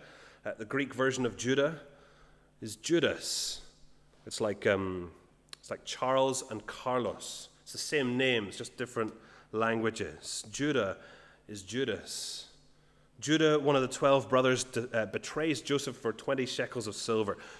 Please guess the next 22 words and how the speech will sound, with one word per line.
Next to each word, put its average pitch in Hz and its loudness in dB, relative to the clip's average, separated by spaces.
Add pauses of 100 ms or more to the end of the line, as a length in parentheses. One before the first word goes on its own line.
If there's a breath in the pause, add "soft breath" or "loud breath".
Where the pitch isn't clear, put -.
Judas, 139 6 (260 loud breath)
one 135 4
of 123 2
the 131 2
twelve 131 2
disciples, 127 4 (200 loud breath)
betrays 131 2
Jesus 151 4
for - 0
thirty 165 2
pieces 123 -6
of 104 -10
silver. 92 -6 (680 soft breath)
Joseph 156 4
is 120 -4
reported 110 -4
dead. 95 -2 (220 loud breath)
Jesus 143 -2
is 120 0
dead 113 2
and 104 0
buried. 98 0